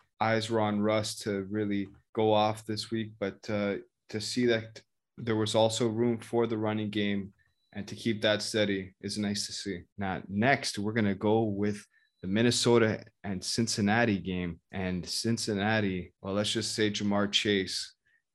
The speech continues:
kinda looks like a wide receiver number one, doesn't he, Frank?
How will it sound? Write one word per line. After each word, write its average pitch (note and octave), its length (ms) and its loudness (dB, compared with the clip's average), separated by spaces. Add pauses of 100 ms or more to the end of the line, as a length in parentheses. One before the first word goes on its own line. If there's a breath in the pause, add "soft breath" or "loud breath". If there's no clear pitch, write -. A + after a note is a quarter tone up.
(300)
kinda G#2 240 0
looks G#2 300 -2
like G2+ 160 -4
a F#2 80 -4
wide F#2+ 260 2
receiver G2 460 -2
number G2+ 280 -2
one, G2 300 -2
doesn't G2+ 300 0
he, F2+ 80 -4
Frank? F2+ 400 -10